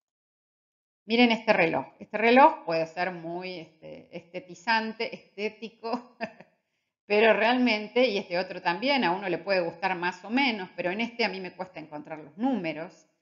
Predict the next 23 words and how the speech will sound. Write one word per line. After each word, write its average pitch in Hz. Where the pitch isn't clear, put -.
entre 165
los 151
ojitos -
turcos. 185
Y 202
acá 247
me 294
cuesta -
esta 196
traducción 175
de 165
la 165
palabra 175
al 165
número, 151
¿no? 247
¿Por 294
qué 339
me 320
la 226
hacen 156
más 151
compleja 185